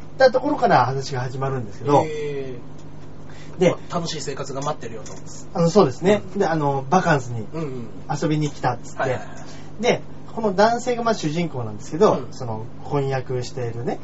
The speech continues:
Speaker 2: うん。
Speaker 1: で、この男性が、
Speaker 2: うん。
Speaker 1: あの、普段は映画の脚本を書いてる。
Speaker 2: おー、脚本家。
Speaker 1: でも、この人は本当は自分は小説家になりたいと。
Speaker 2: うーん。
Speaker 1: 脚本、映画の脚本じゃなくて小説で、
Speaker 2: はい。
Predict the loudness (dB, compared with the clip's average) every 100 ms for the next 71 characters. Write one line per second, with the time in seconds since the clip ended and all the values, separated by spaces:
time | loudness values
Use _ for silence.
0 | -8 -8 -8 -10 -4 -2 2 4 4 2
1 | 2 4 6 6 4 -4 -8 -10 -10 -10
2 | -8 -4 -2 -4 -6 -8 4 4 6 6
3 | 6 4 4 4 6 0 0 -4 -2 2
4 | 2 2 0 0 -10 -10 -6 -4 -4 -8
5 | -8 -8 -8 -10 -8 0 4 6 6 6
6 | 4 4 2 2 0 2 4 4 2 2
7 | 2 2 2 2 2 -4 -2 0 0 2
8 | 2 6 4 2 -10 -8 -2 2 2 0
9 | -2 -4 -6 -8 -8 -8 -8 0 0 2
10 | 0 2 2 0 -4 -4 -2 0 0 0
11 | -4 -2 0 0 -2 -4 -2 -2 -4 -6
12 | -6